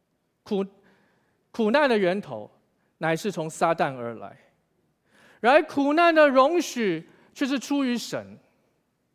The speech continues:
因为若非他的容许，我们连一根头发也不会掉落在地上。就以色列人来讲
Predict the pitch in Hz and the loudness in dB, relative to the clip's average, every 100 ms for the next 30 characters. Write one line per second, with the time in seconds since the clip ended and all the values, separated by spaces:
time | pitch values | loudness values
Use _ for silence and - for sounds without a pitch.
0 | _ _ _ _ - 339 392 359 370 330 | _ _ _ _ -6 2 4 6 6 6
1 | 320 302 302 302 - 320 277 196 214 277 | 8 8 6 0 0 0 0 0 0 -2
2 | 254 - 170 120 143 _ _ _ _ _ | -6 -8 -8 -8 -12 _ _ _ _ _
3 | 226 294 302 294 302 285 - 285 294 285 | 0 0 2 2 0 -2 0 0 0 -4
4 | - 180 202 185 147 - - - 202 180 | -6 -6 -4 -4 -6 -8 -18 -4 -2 -2
5 | 196 233 196 226 202 180 170 160 151 117 | -2 -2 0 -2 -2 -4 -6 -6 -8 -14
6 | - 110 - _ _ _ _ _ _ _ | -16 -20 -20 _ _ _ _ _ _ _
7 | _ _ _ _ _ _ _ - - 302 | _ _ _ _ _ _ _ -12 4 4
8 | 269 247 - 311 311 262 233 214 233 226 | 6 2 2 6 6 6 6 2 2 2
9 | 156 147 | 0 -2